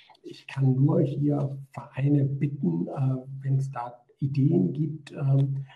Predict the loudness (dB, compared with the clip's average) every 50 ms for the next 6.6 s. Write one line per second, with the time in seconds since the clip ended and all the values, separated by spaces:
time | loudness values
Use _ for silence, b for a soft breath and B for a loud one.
0 | B B B -10 -10 -6 -2 -2 -2 -2 -2 -8 -12 -14 -16 -10 -8 -8 -6 -4
1 | -4 -4 -2 0 2 4 6 6 6 4 2 0 -6 -8 -10 -10 -6 -6 -4 -4
2 | -2 -2 0 2 2 2 2 2 0 -4 -8 -10 _ -4 0 0 2 2 2 0
3 | 0 -2 -2 -2 -2 -2 -4 -10 -14 -16 -14 -14 -12 -10 -10 -10 -12 -12 _ _
4 | -14 -10 -8 -2 0 0 4 4 4 2 2 0 -4 -6 -8 -12 -12 -10 -12 -8
5 | -4 0 2 4 4 4 4 2 0 -4 -6 -8 _ _ -16 -16 -12 -6 -6 -6
6 | -6 -6 -10 -10 -12 -12 -10 -10 -12 -14 -14 _